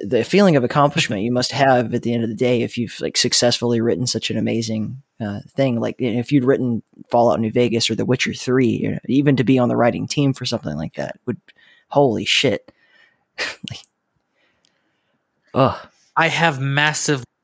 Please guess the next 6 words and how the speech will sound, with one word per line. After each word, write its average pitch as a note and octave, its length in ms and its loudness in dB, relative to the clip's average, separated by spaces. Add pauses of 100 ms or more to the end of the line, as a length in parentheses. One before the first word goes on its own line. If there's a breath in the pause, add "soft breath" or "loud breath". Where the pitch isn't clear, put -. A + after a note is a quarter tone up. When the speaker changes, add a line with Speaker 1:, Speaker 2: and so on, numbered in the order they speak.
(100)
Speaker 2:
for, A#2+ 560 -2
um, A#2 240 -4
Fallout A#2 440 -2
New A#2 180 -4
Vegas. A#2 640 -2
Um, A2+ 560 -6